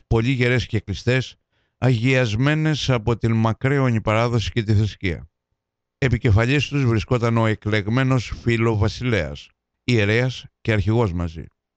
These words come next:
Στις φυλές έμπαιναν μονάχα τα μέλη ορισμένων γενών. Στο κοινοτικό σύστημα του γένους, η ανώτατη εξουσία της κοινότητας ανήκε σε όλο το λαό, δηλαδή τον Δήμο,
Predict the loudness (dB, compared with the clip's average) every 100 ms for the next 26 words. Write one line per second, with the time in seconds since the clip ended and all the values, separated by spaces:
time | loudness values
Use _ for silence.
0 | _ _ _ _ -4 0 2 2 2 0
1 | 0 0 2 2 2 0 0 0 0 0
2 | 2 2 2 0 0 0 0 0 0 -2
3 | -4 -10 _ _ _ _ _ _ _ -6
4 | -2 0 0 0 0 0 0 -2 0 0
5 | 0 0 0 0 0 0 0 2 0 -2
6 | -2 -2 -2 -2 0 0 0 -2 -6 -4
7 | -2 0 -2 -4 -6 -12 _ _ _ -2
8 | 0 0 0 0 0 0 0 0 0 0
9 | 0 -2 -2 -2 -2 0 0 0 -2 -6
10 | -14